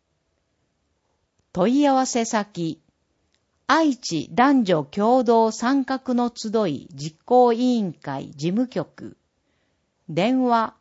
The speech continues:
ファックス、零五二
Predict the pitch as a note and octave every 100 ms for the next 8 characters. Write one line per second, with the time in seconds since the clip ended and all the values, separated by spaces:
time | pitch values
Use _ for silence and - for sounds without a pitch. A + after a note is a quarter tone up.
0 | _ _ _ _ - - - G#3+ - C#3+
1 | C3+ _ _ _ _ _ _ _ _ -
2 | D3 G#3+ C#4 C#4+ B3+ B3 F#3+ C#3+ C3+ E3+